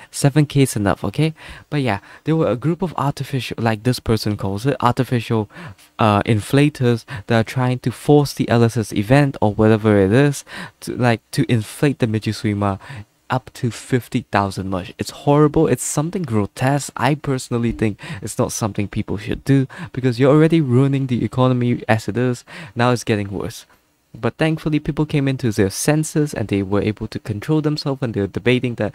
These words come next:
it's not actually fifty thousand mush and it's actually worth less. And I'm so glad to see the community come back together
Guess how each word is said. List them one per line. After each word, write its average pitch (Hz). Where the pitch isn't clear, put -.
it's -
not 135
actually -
fifty -
thousand -
mush 139
and 123
it's 131
actually 160
worth 120
less. 175
And 123
I'm 131
so -
glad 139
to 135
see -
the 127
community 120
come 165
back 151
together 127